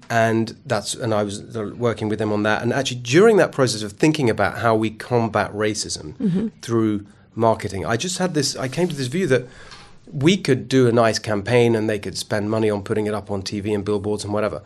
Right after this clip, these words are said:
Speaker 1: But really, that issue of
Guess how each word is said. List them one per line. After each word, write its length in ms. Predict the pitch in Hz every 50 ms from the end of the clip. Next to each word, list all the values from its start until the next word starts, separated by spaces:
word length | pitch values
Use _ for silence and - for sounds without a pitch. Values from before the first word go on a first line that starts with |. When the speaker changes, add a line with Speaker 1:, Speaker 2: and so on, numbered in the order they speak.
| - - - - - - _ _ _ _ -
Speaker 1:
But 300 | 131 127 120 - - - _ _ _ _ _ _ _ _ _ _ _ _ _ _ _ _ _ _ _ _ _ -
really, 560 | 131 127 131 160 185 185 139 107 90 85 80
that 420 | - 123 120 123 123 - - -
issue 360 | - 131 131 - - 113 107
of 320 | 107 104 98 95 - -